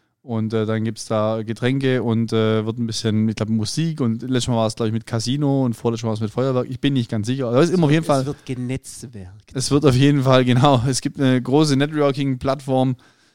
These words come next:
Speaker 1: Ähm, abends wird dann noch was getrunken und am nächsten Tag gibt's dann auch durchaus, äh, spannende, äh, Vorträge. Es gibt, äh, währenddessen auch den Fancy Bread Award. Ich hab schon gehört, dass unser guter Freund und Weltbäcker Axel Schmidt auch mit am Start ist und irgendwie ein interaktives Quiz macht. Also da ist auf jeden Fall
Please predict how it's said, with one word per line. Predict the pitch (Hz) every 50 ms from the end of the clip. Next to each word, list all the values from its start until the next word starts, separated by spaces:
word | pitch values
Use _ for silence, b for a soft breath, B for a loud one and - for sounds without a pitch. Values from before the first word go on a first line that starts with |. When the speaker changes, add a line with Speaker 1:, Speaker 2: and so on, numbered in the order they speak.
| b b -
Speaker 1:
Ähm, | 151 123 123 120 117 120 120 -
abends | 123 127 139 147 135 131
wird | 135 131
dann | 131 127 127
noch | 127 123
was | 123 123 127
getrunken | 127 117 127 143 165 170
und | 160 139
am | 131
nächsten | 127 127 143 165 - - 143
Tag | - 139 139 135
gibt's | - 165 165 -
dann | 160 147
auch | - 120
durchaus, | - - 160 185 175 - 151 139 135 -
äh, | - 151 135
spannende, | 123 - - - - 117 131 151 165 165 156 143 143 139 135 139 -
äh, | - 98
Vorträge. | 123 - - - - 180 - - 147 151 143 147
Es | 156 - - -
gibt, | - 180 139 - 143
äh, | 143 139 123 120
währenddessen | 127 127 127 127 127 131 120 -
auch | 117 123 120
den | - 127 120 117
Fancy | - - 135 143 139 131 - 131 120
Bread | 117 - 110 117 127 139 - -
Award. | - 131 120 127 127 120 120 123 123 - 127
Ich | - -
hab | 117 -
schon | - 131
gehört, | 120 120 120 117
dass | 123 113 110 - - - b b b b b b b b
unser | - 131 131 123 110 123 117 113
guter | 135 156 156 131
Freund | - - 123 123 131 135 123
und | 139 123 113 110
Weltbäcker | 117 123 143 143 147 - 131 127 131 123 - 107
Axel | 117 - - - 120 117
Schmidt | - - 131 143 156 - -
auch | - 113 120 139 151 143 -
mit | 143 139 135
am | 131 120 120
Start | 120 - 123 120 -
ist | 139 131 123 - -
und | 139 113 110
irgendwie | 127 127 120 123 120 120 120 120
ein | 127 123 117 120
interaktives | 135 123 127 120 120 - - 127 120 120 120 -
Quiz | - - 143 151 151 -
macht. | 139 131 120 117 120 -
Also | 131 120 120
da | 123 117
ist | - 143 131 127
auf | 117
jeden | 123 131 127
Fall | 127 120 110 113 113 110